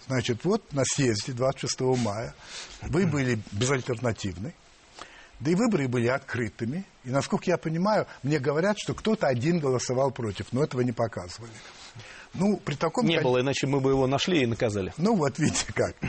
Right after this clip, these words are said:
Speaker 1: Ну, это же неправильно, так не должно быть. Что, как вы это объясните, что вы были одни, и что не было тайного голосования? Даже на Ц К, когда голосовали, было тайное.
Speaker 2: Ну, еще, я вам объясню эту
Speaker 1: Ну,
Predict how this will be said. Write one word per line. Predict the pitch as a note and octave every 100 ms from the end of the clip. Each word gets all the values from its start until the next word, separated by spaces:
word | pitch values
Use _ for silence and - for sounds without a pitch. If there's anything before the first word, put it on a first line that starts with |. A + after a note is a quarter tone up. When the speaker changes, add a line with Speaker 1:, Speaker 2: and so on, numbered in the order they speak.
| A#2 G2+ -
Speaker 1:
Ну, | C3+ F#3+ F3 - - -
это | D#3 E3
же | D3+
неправильно, | E3 B3 C#4 C4 G#2 G2
так | C3 -
не | C#3+
должно | C3+ D#3 D3+ G#3+
быть. | D#3 G2+
Что, | - - G#3+ F#3
как | - A3+
вы | F3+
это | D3 D3+
объясните, | C#3 D#3 - A2+
что | - -
вы | C3+
были | D3+ C#3+
одни, | B2+ A2 G2+ A#2+ D#3+ - - - - - -
и | B2+ C3
что | B2 - D3
не | C#3+ E3+
было | F#3 D3
тайного | D3 C3+ C3
голосования? | B2 B2+ A2+ A#2+ A2 A2 B2+
Даже | D3 D#3+ E3+ D#3 C#3 B2+ A#2+ A#2 A2+ A2+
на | A#2 C#3+
Ц | - D#3+
К, | - G#3+
когда | A3 D3 A#2+
голосовали, | A#2+ A#2 B2+ A#2 A2+
было | G#2+ A2+ A2
тайное. | - A2 D#2+ D#2 - - - - -
Speaker 2:
Ну, | - -
еще, | G2+ - -
я | A#2+ C3+ D3
вам | B2+
объясню | A#2+ A#2+ - E2
эту | - -
Speaker 1:
Ну, | C3